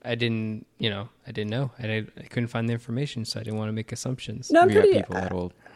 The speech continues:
Speaker 2: I'm pretty sure this
Speaker 3: look for it.
Speaker 2: was filmed for the movie. Um, kind of like the, the, the news montage earlier,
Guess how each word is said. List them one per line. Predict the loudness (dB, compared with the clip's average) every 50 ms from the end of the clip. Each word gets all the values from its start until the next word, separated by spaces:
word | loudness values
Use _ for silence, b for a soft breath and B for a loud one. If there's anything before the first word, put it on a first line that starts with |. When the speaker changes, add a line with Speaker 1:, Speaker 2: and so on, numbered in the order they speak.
| b b b
Speaker 2:
I'm | -2 -2 0
pretty | 2 4 6 6 6
sure | 6 6 6 6
this | 6 6 4 6
Speaker 3:
look |
for | 6
it. | 6
Speaker 2:
was | 6 6
filmed | 6 6 8 8 6 4
for | 4 6 6 6 6
the | 6 4
movie. | 4 4 2 2 2 0 -2 -2 -4 -4 0 2
Um, | 4 6 6 4 4 2 0 -4 -6 -10 -12 -12 -8
kind | -2 2 4 6 6
of | 6 6
like | 6 4 4 4 2 4
the, | 6 6 8 8 6 6 4 2 -2 _ _ _ _ _ _ _ _ _ -10
the, | -2 2 4 4 6 6 6 4 2 2
the | 0 2
news | 4 6 6 6 6 4
montage | 2 2 2 2 2 4 4 4 4 4 2 -2 -8 _ 0
earlier, | 2 4 6 6 6 6 4 2 0 -4